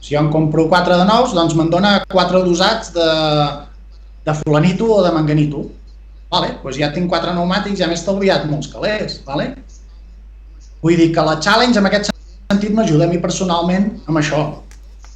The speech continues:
Que sàpiga la gent que a mi m'és igual que n'hi haguin dos o que n'hi haguin quaranta en aquest sentit.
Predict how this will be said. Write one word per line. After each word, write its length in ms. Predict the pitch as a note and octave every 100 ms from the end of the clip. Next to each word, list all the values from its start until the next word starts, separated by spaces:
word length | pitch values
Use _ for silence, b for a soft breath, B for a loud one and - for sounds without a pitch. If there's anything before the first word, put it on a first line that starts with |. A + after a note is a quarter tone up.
| -
Que 100 | -
sàpiga 380 | D#3+ E3+ E3+ E3
la 100 | D#3+
gent 360 | F3 G3 G#3 - - - - - - - - C3+
que 60 |
a 40 | D3
mi 100 | E3
m'és 160 | E3
igual 380 | D#3+ E3 D#3+ D3+
que 80 | D3
n'hi 100 | D#3
haguin 460 | D3+ D3+ D3 D3 D3+
dos 500 | A3+ - - - -
o 80 | D3+
que 100 | D#3+
n'hi 100 | E3+
haguin 300 | F3 F3 D3+
quaranta 400 | F3 F#3 D#3+ C3+
en 60 | A#2+
aquest 200 | B2 -
sentit. 480 | B2+ A#2+ A#2 A2